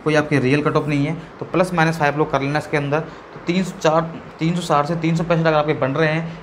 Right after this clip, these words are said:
ईएसएम वालों के दो हज़ार अठारह के अंदर, तो आप लोग सु-, बिल्कुल आप लोग typing की तैयारी करने लग जाइए। आप लोग कोई भी आपको deal नहीं बरतनी है।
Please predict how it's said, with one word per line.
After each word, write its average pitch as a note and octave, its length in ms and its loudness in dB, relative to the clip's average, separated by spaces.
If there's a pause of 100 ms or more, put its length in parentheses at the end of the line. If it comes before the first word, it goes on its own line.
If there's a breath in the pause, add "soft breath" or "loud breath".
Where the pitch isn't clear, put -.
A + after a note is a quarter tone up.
ईएसएम E3 300 2
वालों C#3+ 220 4
के D#3+ 200 -2 (280 loud breath)
दो C3 100 0
हज़ार D3 180 4
अठारह D3 240 2
के D#3+ 120 2
अंदर, D3 260 2
तो E3 380 -6
आप C#3+ 200 4
लोग D#3+ 100 4
सु-, - 500 -10
बिल्कुल E3 360 2
आप E3 120 4
लोग E3 160 -2
typing D#3 280 2
की D#3 40 0
तैयारी D3+ 240 -2
करने C#3+ 200 -2
लग C3 140 -2
जाइए। D#3+ 400 2
आप C#3+ 160 -2
लोग D3+ 140 -2
कोई E3 140 4
भी F3 100 4
आपको D#3 220 2
deal C#3+ 180 0
नहीं C3+ 100 0
बरतनी A#2 300 -2
है। A2+ 420 -12